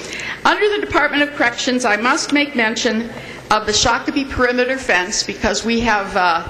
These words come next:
not funded this for many years, and there was some opposition in the community for a while, uh, but this year they did have at least one escape that, uh,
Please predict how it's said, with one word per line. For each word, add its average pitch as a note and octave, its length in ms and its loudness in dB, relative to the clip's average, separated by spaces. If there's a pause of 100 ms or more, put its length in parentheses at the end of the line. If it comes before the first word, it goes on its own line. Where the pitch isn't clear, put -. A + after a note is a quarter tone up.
(240)
not B3+ 260 2
funded C4 380 0
this A#3+ 180 2
for A#3+ 140 0
many A3+ 240 2
years, G3+ 500 2
and F#3+ 180 0
there F#3+ 160 4
was G3 220 0
some G#3+ 420 2 (460)
opposition A3+ 640 2
in G#3+ 140 0
the G3 80 0
community C4+ 480 0
for G3+ 200 2
a G3 80 2
while, F3+ 520 2 (380)
uh, F#3+ 260 0
but F#3 240 0
this A#3 280 0
year G#3 380 2
they G3 380 -2
did A3 220 2
have G3+ 360 2
at E3 160 -2
least G#3 280 0
one G#3+ 200 2
escape G#3+ 600 0
that, F#3 260 0
uh, F3 140 0